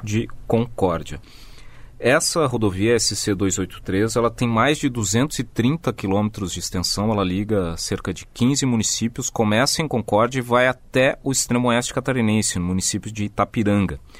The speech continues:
Ela, assim como a dois oito dois, ela é muito importante para o escoamento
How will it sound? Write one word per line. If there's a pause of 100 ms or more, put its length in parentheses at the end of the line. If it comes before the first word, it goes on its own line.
(580)
Ela,
assim
como
a
dois
oito
dois,
ela
é
muito
importante
para
o
escoamento